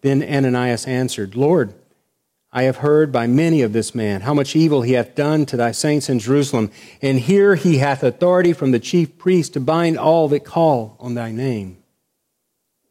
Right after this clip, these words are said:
But the Lord said unto him, Go thy way, for he is a chosen vessel unto me, to bear my name before the Gentiles and kings and children, the children of Israel.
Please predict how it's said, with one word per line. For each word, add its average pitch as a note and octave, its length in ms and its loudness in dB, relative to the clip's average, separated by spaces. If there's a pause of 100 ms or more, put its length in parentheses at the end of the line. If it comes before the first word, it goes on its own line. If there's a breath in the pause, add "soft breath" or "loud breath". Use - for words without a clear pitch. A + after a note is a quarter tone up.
(1000)
But - 120 -20
the A2+ 100 -6
Lord A#2 220 0
said A2+ 180 0
unto F#2 220 -4
him, E2+ 320 -20 (760)
Go A#2 200 2
thy A#2+ 180 0
way, F#2 320 -4 (1200)
for G#2 120 -6
he A2+ 100 2
is A2+ 140 0
a A2+ 80 -4
chosen A#2+ 480 0
vessel A2 320 -2
unto A2 240 -8
me, F#2 360 -6 (440)
to A2+ 80 -4
bear C3 320 2
my C3+ 160 2
name C3 300 2
before B2+ 280 0
the A#2+ 120 0
Gentiles C3 680 0
and G#2+ 160 -6
kings C3 540 0
and A2+ 220 -8
children, C#3+ 480 0
the A2 100 -6
children C#3 340 0
of C3 120 0
Israel. G2 500 -2